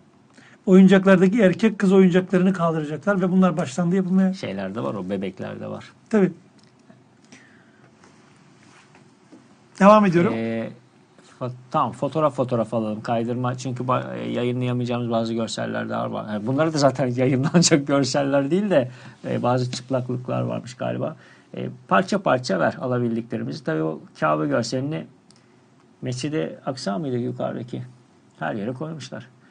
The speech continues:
Speaker 2: Ne yazıyor? Allah, ses. Devamını okuyamıyorum ama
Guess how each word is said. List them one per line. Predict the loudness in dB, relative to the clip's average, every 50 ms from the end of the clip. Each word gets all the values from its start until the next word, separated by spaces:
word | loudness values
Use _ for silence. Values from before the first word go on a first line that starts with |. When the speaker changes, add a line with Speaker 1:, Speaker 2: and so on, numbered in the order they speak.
| _ _ _ -6
Speaker 2:
Ne | -2
yazıyor? | -2 -2 0 -2 -2 -2
Allah, | -2 -2 -2 -4 -4 -6 -8 -14
ses. | -10 -6 -6 -4 -4 -6 -8 -10 -14 -16 -18 -20 _ _ _ _ _ _ -10
Devamını | -8 -6 -6 -6 -6 -6 -6 -6
okuyamıyorum | -8 -6 -6 -6 -4 -4 -4 -4 -4 -4
ama | -4 -6 -6 -8